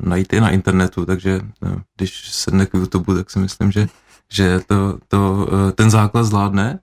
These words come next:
Ale rád bych, eh, tímto, a děkuji za to, pozval i na naše kroužky, který anima-, eh, v rámci Animánie také pořádáme a který se vě-, které se věnujou, eh,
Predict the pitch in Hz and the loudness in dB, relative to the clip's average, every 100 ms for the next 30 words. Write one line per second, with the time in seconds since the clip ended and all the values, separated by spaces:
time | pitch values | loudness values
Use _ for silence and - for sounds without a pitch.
0 | _ _ - _ _ - 101 107 98 98 | _ _ -20 _ _ 0 2 2 2 0
1 | 110 107 - 107 104 - 101 101 113 - | -2 -2 -2 0 0 -2 -4 -2 -2 -2
2 | 95 95 101 101 - 107 101 101 95 101 | -4 -4 -4 -4 -2 -2 -2 -4 0 0
3 | 98 107 104 110 127 110 107 98 - - | 0 2 2 2 0 0 0 -2 -6 -6
4 | 113 - - 101 98 98 - 98 90 - | -8 -10 -4 -2 -2 -4 -2 0 0 0
5 | 98 95 98 95 - 98 104 104 104 107 | 0 0 0 -2 -2 0 2 4 4 2
6 | 107 _ _ - - 104 107 107 104 107 | 0 _ _ -12 -4 -2 2 2 2 2
7 | 113 117 _ _ _ - _ - 98 92 | 0 -2 _ _ _ -20 _ -4 -2 0
8 | 95 - 95 - 92 98 - - 95 - | -2 -2 -4 -2 -4 -4 -4 -4 -2 -2
9 | 92 98 95 95 92 95 - | 0 2 2 2 0 -4 -2